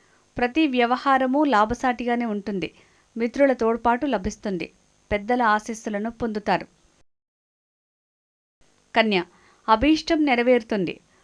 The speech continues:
అన్ని పనుల్లో విజయాన్ని పొందుతారు. ఉద్యోగుల సమర్థతకు తగ్గ గుర్తింపు లభిస్తుంది.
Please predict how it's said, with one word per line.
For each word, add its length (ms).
అన్ని 220
పనుల్లో 420
విజయాన్ని 600
పొందుతారు. 540
ఉద్యోగుల 460
సమర్థతకు 640
తగ్గ 280
గుర్తింపు 480
లభిస్తుంది. 600